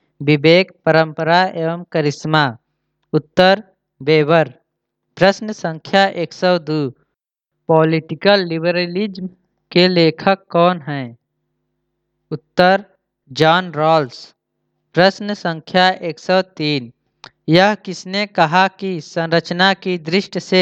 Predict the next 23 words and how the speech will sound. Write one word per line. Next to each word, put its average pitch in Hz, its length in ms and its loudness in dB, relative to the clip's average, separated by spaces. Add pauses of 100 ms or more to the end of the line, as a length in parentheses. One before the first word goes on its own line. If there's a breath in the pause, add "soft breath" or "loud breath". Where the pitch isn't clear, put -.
राजनीतिक 160 680 -2
दलों 160 320 0
को 180 220 -4
चार 170 360 2
भागों 151 420 -6
में 170 240 -10
बांट 160 220 2
सकते - 420 -8
हैं? 143 420 -4 (640)
कॉकस, 165 680 0
ब्रांच, 156 460 -2
सेल 175 520 0 (140)
एवं 175 280 -2 (140)
मिसिलिया। 160 720 2
उत्तर, - 1040 -4 (380)
डुअर्जर। 156 720 0 (600)
प्रश्न 196 380 0
संख्या 185 580 -2 (140)
एक 165 160 -6
सौ 180 220 0
चार, 143 480 0 (460)
आधुनिकता 175 760 0
की 190 200 -10